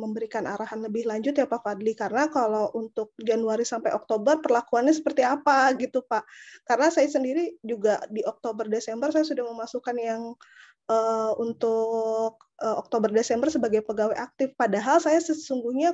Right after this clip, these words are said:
untuk S K pengaktifan saya juga per T M T-nya di no-, satu November gitu, Pak Fadli, mungkin.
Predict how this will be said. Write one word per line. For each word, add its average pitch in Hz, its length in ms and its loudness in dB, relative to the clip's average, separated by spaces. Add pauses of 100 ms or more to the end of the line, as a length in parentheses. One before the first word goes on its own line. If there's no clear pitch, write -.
untuk 247 400 -6
S - 240 -6
K 233 240 -4
pengaktifan 240 640 -4
saya 247 320 2
juga 214 320 0
per 214 480 -4 (240)
T - 160 -4
M 233 160 -2
T-nya 254 240 2
di 240 160 -2
no-, 214 240 -8
satu 220 240 -8
November 226 560 -6
gitu, 233 240 -4
Pak 233 240 -6
Fadli, 233 240 -4
mungkin. 226 400 -2